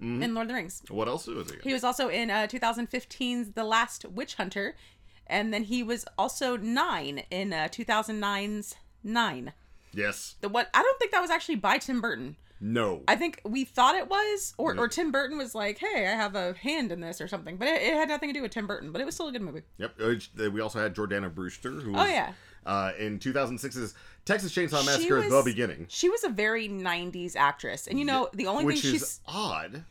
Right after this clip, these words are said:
Speaker 1: because she wasn't, like, I don't remember her until I saw her in other things.
Speaker 2: In what, like, Fast and Furious?
Speaker 1: In, yes, as, uh, Mia Toretto in the Fast and Furious series,
Speaker 2: Mm-hmm.
Speaker 1: because that was two thousand one.
Speaker 2: Oh, okay.
Speaker 1: Yeah.
Speaker 2: Well, well,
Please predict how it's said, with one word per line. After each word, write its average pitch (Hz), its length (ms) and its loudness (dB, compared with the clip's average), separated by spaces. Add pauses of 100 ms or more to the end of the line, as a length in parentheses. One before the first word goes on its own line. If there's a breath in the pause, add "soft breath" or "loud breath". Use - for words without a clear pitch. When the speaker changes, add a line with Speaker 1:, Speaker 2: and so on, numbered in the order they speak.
(300 soft breath)
Speaker 1:
because 131 420 0
she 226 340 -4
wasn't, 165 520 0 (340)
like, 131 260 0
I 156 60 4
don't 247 160 2
remember 147 340 2
her 113 200 2
until 120 800 0 (520 soft breath)
I 127 100 2
saw 123 320 0
her 123 180 2
in 113 100 2
other 98 200 0
things. 82 480 -4
Speaker 2:
In 208 80 0
what, 196 140 -2
like, 147 140 -6
Fast 165 200 -4
and 170 80 -12
Furious? 175 380 0
Speaker 1:
In, 131 280 0
yes, 117 300 -2
as, 107 380 -2
uh, 107 520 -2
Mia 120 440 0
Toretto 110 580 0 (180)
in 101 120 -6
the 101 100 -4
Fast 104 300 -2
and 95 100 -6
Furious 95 340 -4
series, 156 560 4
Speaker 2:
Mm-hmm. 220 120 -4 (340 loud breath)
Speaker 1:
because 117 360 2
that 139 140 4
was 131 120 0
two 117 140 -4
thousand 82 300 -6
one. 92 200 -10 (600)
Speaker 2:
Oh, 320 200 -2
okay. 165 320 -4
Speaker 1:
Yeah. 202 160 -4
Speaker 2:
Well, 247 240 2
well, 247 260 2